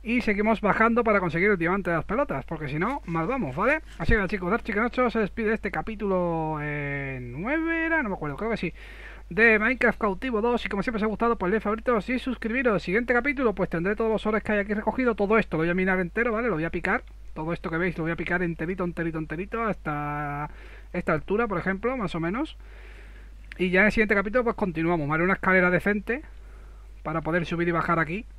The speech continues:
Una escalera muy decente, bastante decente, para que no me den los esqueletos que salgan por ahí afuera y tal.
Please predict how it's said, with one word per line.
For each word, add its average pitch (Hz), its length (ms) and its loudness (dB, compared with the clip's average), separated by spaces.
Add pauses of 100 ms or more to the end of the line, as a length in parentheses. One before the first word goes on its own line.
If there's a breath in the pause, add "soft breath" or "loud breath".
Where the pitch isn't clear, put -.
(520)
Una 165 80 -8
escalera 170 320 2
muy 165 220 2
decente, 185 580 2
bastante 170 580 0
decente, 165 480 -2
para 160 200 0
que 156 80 -2
no 165 80 0
me 170 80 2
den 170 100 4
los 165 140 -2
esqueletos 160 440 0
que 147 120 -4
salgan 160 240 0
por 165 120 -4
ahí 160 60 0
afuera 180 380 2
y 160 60 0
tal. 208 200 2